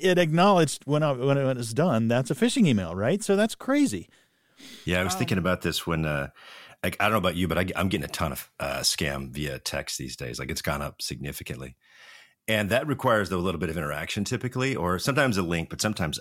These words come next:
Speaker 2: actual interaction, you know, the whole Apple gift card, uh, type scenario. But on the other end of that, you've got a human that's interacting with you. And I think if you took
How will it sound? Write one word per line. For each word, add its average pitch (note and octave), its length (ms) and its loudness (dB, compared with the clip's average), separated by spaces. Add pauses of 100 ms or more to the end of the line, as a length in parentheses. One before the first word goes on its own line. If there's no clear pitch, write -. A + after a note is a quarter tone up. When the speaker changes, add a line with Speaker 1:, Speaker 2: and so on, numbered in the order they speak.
Speaker 2:
actual D#2 320 -6
interaction, C#2+ 580 -6
you C#2 80 -10
know, C#2+ 60 -8
the C#2 80 -10
whole C#2 440 -10
Apple D2 360 -8
gift - 260 -12
card, C2+ 380 -8 (280)
uh, C2 140 -10
type - 220 -10
scenario. C2+ 500 -10 (540)
But A2+ 100 2
on A2+ 80 2
the A#2 140 4
other C3 180 4
end C#3 140 2
of G#2 60 0
that, F#2 180 0
you've F2 100 -4
got E2 140 -2
a - 20 -4
human B2+ 400 0
that's D#2 160 -6
interacting E2+ 480 -4
with D2+ 180 -8
you. D2 120 -8
And C#2+ 80 -10
I - 20 -12
think B2+ 220 -8
if - 120 -8
you F#2+ 60 -6
took - 400 -6